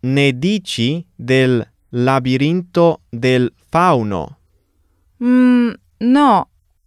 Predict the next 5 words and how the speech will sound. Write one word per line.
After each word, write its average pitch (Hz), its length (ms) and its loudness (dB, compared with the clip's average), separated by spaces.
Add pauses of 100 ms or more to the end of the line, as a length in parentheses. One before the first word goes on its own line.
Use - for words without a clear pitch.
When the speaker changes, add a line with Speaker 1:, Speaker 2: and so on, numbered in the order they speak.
Speaker 2:
preferisco 269 920 -2
il 269 180 0
primo. 190 680 -4 (500)
Speaker 1:
And 135 240 -2
now 196 420 0